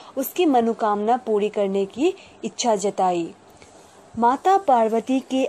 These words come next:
आग्रह पर शिव जी ने साहूकार को पुत्र प्राप्ति का वरदान तो दिया, लेकिन साथ ही ये भी कहा कि उसके बालक की आयु केवल बारह वर्ष होगी। माता पार्वती और भगवान शिव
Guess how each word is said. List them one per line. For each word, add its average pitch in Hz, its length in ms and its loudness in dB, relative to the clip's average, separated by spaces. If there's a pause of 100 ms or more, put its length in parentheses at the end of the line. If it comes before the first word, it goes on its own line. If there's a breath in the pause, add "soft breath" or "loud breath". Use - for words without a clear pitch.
आग्रह 214 360 -2
पर 220 320 0
शिव 208 380 -6
जी 277 180 0 (100)
ने 240 380 0 (140)
साहूकार 220 560 0
को 247 220 -4
पुत्र 302 380 -4
प्राप्ति 208 460 -2
का 240 160 0
वरदान 208 540 0
तो 302 180 -2
दिया, 208 380 -2 (500 loud breath)
लेकिन 254 520 0 (500 loud breath)
साथ 320 200 2 (100)
ही 370 260 2
ये 233 160 2
भी 240 140 -2
कहा 233 340 -2
कि 220 320 -8
उसके 214 280 -2
बालक 202 380 2 (100)
की 294 140 -2 (100)
आयु 196 240 2
केवल 202 420 -2
बारह 208 380 0
वर्ष 214 400 -4
होगी। 180 420 -8 (800 loud breath)
माता 240 380 2
पार्वती 233 640 2
और 214 300 2
भगवान 214 520 -2
शिव 262 260 -4